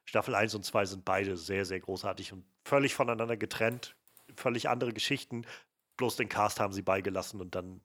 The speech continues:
alles anders gemacht. Und, äh, da bin ich auch schon gespannt. Ich hoffe, dass es da eine dritte Staffel geben wird, denn da, also er ist,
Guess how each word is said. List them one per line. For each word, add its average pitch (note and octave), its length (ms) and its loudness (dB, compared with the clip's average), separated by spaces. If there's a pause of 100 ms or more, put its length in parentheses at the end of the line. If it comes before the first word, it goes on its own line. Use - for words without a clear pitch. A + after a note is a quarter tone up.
alles G2+ 320 -4
anders F2+ 300 -6
gemacht. F2+ 360 -6 (400)
Und, G2 380 -2
äh, G2 480 0
da A2 140 2
bin - 120 2
ich - 80 2
auch A2 60 4
schon B2 160 2
gespannt. G#2 300 0
Ich - 80 -4
hoffe, A2 160 -2
dass F#2 160 -2
es - 80 -10
da - 80 0
eine F#2 100 -4
dritte F2+ 220 -6
Staffel F2+ 260 -6
geben F2 240 -8
wird, F2+ 140 -6
denn F#2 240 -10
da, F#2+ 220 2
also - 280 -4
er A#2 160 -2
ist, - 320 -6